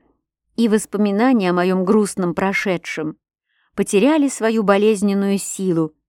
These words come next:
и сменились во мне новой жизнью. Помню, я иногда просыпалась ночью, вставала с постели и на цыпочках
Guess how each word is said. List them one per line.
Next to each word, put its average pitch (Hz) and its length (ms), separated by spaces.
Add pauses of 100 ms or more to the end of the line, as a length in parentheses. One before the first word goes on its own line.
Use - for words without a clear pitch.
(340)
и 214 100
сменились 202 600
во 170 140
мне 190 280 (260)
новой 196 540
жизнью. 151 800 (960)
Помню, 208 600 (400)
я 196 260
иногда 202 380
просыпалась 202 720
ночью, 196 600 (560)
вставала 190 500
с 170 100
постели 214 600 (320)
и 175 100
на 180 140
цыпочках - 840